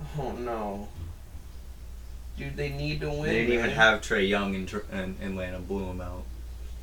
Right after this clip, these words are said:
Speaker 2: I think it was, like, one ten to eighty-eight.
Speaker 1: Why is Trae Young such an asshole?
Speaker 2: <laughs>
Speaker 1: Like, he's just too good. Somebody needs to take him out. You know what I
Speaker 2: I mean,
Speaker 1: mean?
Speaker 2: he was out yesterday. He was hurt.
Speaker 1: Fuck, man.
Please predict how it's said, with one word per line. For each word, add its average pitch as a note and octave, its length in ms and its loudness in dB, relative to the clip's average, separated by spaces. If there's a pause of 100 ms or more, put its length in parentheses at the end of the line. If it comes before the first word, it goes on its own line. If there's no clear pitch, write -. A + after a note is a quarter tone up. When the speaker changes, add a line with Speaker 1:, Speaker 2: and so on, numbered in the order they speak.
(240)
Speaker 2:
I - 40 -6
think G#2+ 120 2
it - 20 0
was, G#2+ 120 0
like, A2 140 4
one G2 440 4
ten F#2 320 0
to - 60 -6
eighty-eight. E2 360 -4
Speaker 1:
Why - 180 6
is F#4+ 120 8
Trae F#3 340 4
Young F3 200 2
such - 240 -2
an - 80 -4
asshole? B2+ 720 0 (100)
Speaker 2:
<laughs> A3+ 800 -4
Speaker 1:
Like, - 160 -2
he's D#3+ 280 -2
just D#3 220 2
too E3 120 0
good. - 440 0 (220)
Somebody D3 340 -2
needs D#3 220 0
to D#3 100 0
take D3+ 260 0
him B2+ 140 -4
out. - 300 -4 (520)
You A#2 160 -6
know A#2 180 -2
what - 20 -2
I - 20 -2
Speaker 2:
I A2+ 60 -4
mean, A#2 140 2
Speaker 1:
mean? A2+ 80 2
Speaker 2:
he A2 60 0
was G#2+ 140 2
out B2 160 6
yesterday. F#2 540 0
He F2+ 60 0
was F2+ 120 -4
hurt. F#2 320 0 (640)
Speaker 1:
Fuck, A#2+ 320 -2
man. G#2+ 280 -6